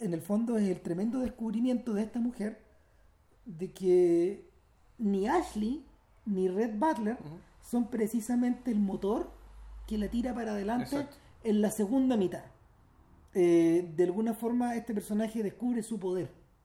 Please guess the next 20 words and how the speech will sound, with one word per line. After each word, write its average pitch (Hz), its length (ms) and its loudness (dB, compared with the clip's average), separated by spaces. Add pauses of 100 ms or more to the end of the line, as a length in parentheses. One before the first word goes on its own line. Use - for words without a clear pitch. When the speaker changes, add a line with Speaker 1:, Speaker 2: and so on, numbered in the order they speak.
(320)
Speaker 2:
Ujú. 131 100 -14 (340)
Speaker 1:
y 214 100 -8
que 202 120 0
no 220 140 0
tiene 277 240 2
que 285 100 2
ver 330 160 2
con 214 120 0
el 170 120 0
capricho. - 420 -8 (180)
Es 202 80 0
un 202 140 2
po-, 202 220 0
es 226 120 -2
el 226 180 2
poder 226 320 0
de 233 60 0
un 220 100 0
gato 233 240 -2
acorralado, 226 680 -2